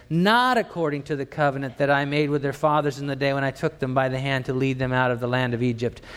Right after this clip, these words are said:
because they did not continue in my covenant, and I disregarded them, says the Lord." Verse ten, "For this is the covenant that I will make with the house of Israel after those days, says the Lord." You ready?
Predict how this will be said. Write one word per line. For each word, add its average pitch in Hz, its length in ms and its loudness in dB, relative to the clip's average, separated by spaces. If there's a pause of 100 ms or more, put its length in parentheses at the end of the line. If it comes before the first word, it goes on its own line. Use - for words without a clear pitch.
(120)
because 123 300 -2
they 135 120 2
did 139 220 0
not 135 240 -2
continue 269 580 0
in 160 100 2
my 131 140 0
covenant, 117 560 -2 (280)
and 113 80 -2
I 107 80 0
disregarded 131 680 2
them, 127 180 -6
says 113 240 -8
the 123 80 -8
Lord." 117 380 -2
Verse - 240 -4
ten, 147 320 -2 (240)
"For 151 160 4
this 226 680 2
is 175 180 -4
the 139 140 -8
covenant 214 600 2
that 151 140 0
I 143 100 2
will 139 180 -4
make 202 520 0 (160)
with 135 160 0
the 127 140 2
house 175 500 2
of 170 180 -4
Israel 139 460 -2
after 156 480 2
those 143 360 -2
days, 143 360 0
says 131 340 -2
the 135 140 0
Lord." 120 320 2
You 117 100 -6
ready? 151 380 0